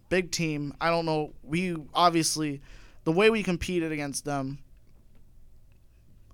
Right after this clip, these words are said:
I, I, you know, I'm proud of. But if we lose to Burnley, um, I was gonna be nervous. I was gonna be, if we lost to Burnley, I would've considered us to be a mid-table team.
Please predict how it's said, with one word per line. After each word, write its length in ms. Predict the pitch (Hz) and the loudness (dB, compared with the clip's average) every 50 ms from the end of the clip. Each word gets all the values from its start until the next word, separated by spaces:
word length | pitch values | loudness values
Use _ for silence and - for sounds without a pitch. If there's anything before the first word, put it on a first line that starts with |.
| - - | -10 -4
I, 80 | 143 160 | -2 -2
I, 220 | 165 - 151 135 | 0 0 -2 -4
you 180 | 135 147 156 156 | -6 -6 -4 -4
know, 300 | 147 127 117 117 - - - - - - - - - - - - - - | -2 -2 -4 -6 -8 -12 -18 -20 -20 -20 -20 -20 -20 -20 -20 -14 -4 0
I'm 200 | 160 170 165 156 | 0 0 0 0
proud 320 | - - 147 143 139 135 | -2 0 0 0 0 -2
of. 260 | 135 135 127 - - - - - - - - - - - - - - - - - | -4 -8 -10 -12 -18 -20 -20 -20 -20 -20 -20 -20 -20 -20 -20 -20 -20 -18 -2 2
But 140 | 175 175 | 4 4
if 160 | 170 175 220 359 | 4 4 4 4
we 140 | 466 453 381 | 6 6 6
lose 220 | 247 233 226 196 - | 6 4 2 0 0
to 100 | 175 156 | -2 -2
Burnley, 560 | 143 151 151 147 143 131 123 110 104 - - - - - - - - - - - - - - - | 0 0 0 0 0 -2 -6 -8 -10 -14 -16 -20 -20 -20 -20 -20 -20 -20 -20 -20 -20 -18 -4 0
um, 640 | 143 143 151 147 147 143 139 135 131 123 120 117 - - - - - - - - - - - - - - - - _ - - - - - - - - _ - - - | 2 4 4 4 4 2 2 0 -2 -4 -6 -10 -14 -18 -20 -20 -20 -20 -20 -20 -20 -20 -20 -20 -20 -20 -20 -20 _ -20 -20 -20 -20 -20 -20 -20 -20 _ -8 2 8
I 100 | 202 240 | 10 10
was 120 | 269 262 | 10 10
gonna 120 | 269 269 262 | 8 6 6
be 80 | 254 | 6
nervous. 520 | 240 247 233 202 151 113 - - - - - - - - - - - - - | 4 4 2 0 -2 -4 -6 -12 -16 -18 -20 -20 -20 -20 -20 -20 -12 -2 2
I 80 | 170 190 | 2 4
was 80 | 190 | 4
gonna 160 | 196 226 214 | 2 0 0
be, 340 | 208 202 202 196 196 180 - - - - - - - - - - - - - - | 0 -2 -4 -4 -4 -4 -6 -8 -12 -20 -20 -20 -20 -20 -20 -20 -20 -20 -6 -2
if 160 | - 196 185 | 0 2 4
we 120 | 269 320 320 | 4 4 6
lost 240 | 294 285 269 269 | 6 6 6 4
to 60 | - 190 | 4 4
Burnley, 360 | 190 202 196 185 160 156 151 | 4 6 6 6 4 2 2
I 160 | - 156 175 | 4 4 6
would've 420 | 190 202 202 196 185 175 - - | 6 6 4 2 2 0 -2 -4
considered 460 | - 175 170 156 - 185 175 175 170 165 | -4 -2 0 0 2 2 2 2 4 4
us 160 | 160 156 - | 2 2 2
to 120 | - 156 | -2 -4
be 300 | 151 147 147 147 147 143 | -2 0 0 0 0 0
a 100 | 123 123 | -2 -2
mid-table 680 | 139 143 143 147 151 139 - - 160 147 143 135 139 135 | -2 -2 -2 -2 -2 -2 -2 -2 -2 -2 -2 -2 -4 -4
team. 300 | 131 - 139 127 113 110 | -4 -4 -6 -6 -6 -8